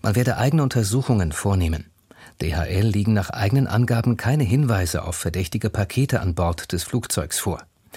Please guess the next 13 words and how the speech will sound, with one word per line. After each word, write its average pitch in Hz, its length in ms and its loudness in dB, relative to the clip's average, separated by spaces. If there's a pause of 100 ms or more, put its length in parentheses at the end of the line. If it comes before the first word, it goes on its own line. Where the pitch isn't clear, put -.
(400)
Ende 120 240 0
August 131 380 0
hatten 101 240 2
deutsche 92 280 0
Sicherheitsbehörden 98 920 0
vor 110 160 0
Brandsätzen 87 800 -2
gewarnt, 85 420 -2 (380)
die 113 60 0
über 123 140 0
Frachtdienstleister 85 1040 -2
verschickt - 520 -2
würden. 82 300 -4